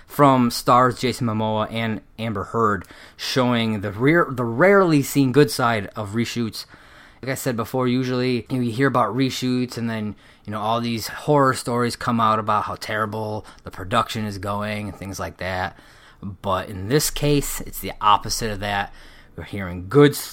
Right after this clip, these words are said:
good things about these reshoots, and that really makes me excited. We even learned that Aquaman is getting a new release date in the U K, and it's being pushed forward a week to December fourteenth.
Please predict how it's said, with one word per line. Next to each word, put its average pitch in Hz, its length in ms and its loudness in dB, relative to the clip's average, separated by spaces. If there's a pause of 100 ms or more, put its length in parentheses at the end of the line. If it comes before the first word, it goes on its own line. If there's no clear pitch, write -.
(120)
good 143 220 4
things 139 480 2 (380)
about 120 300 0
these 123 220 0
reshoots, 123 500 0
and 95 80 -8
that 98 160 -6
really 123 280 -2
makes 117 280 -2
me 110 140 0
excited. 107 600 -4
We 120 320 -2
even 190 520 2
learned 123 480 2
that 104 340 -8 (220)
Aquaman 143 480 6
is 117 120 -2
getting 123 520 2
a 104 300 -4
new 139 280 4
release 135 420 2
date 113 260 -2
in 110 100 -8
the 104 80 -6
U 123 180 0
K, 113 420 -2 (320)
and 127 80 -2
it's 113 120 -4
being 107 220 -2
pushed - 440 -8 (100)
forward 104 840 4 (200)
a 104 120 -8
week 90 440 -10 (380)
to 143 100 -2
December 123 480 0
fourteenth. - 800 -4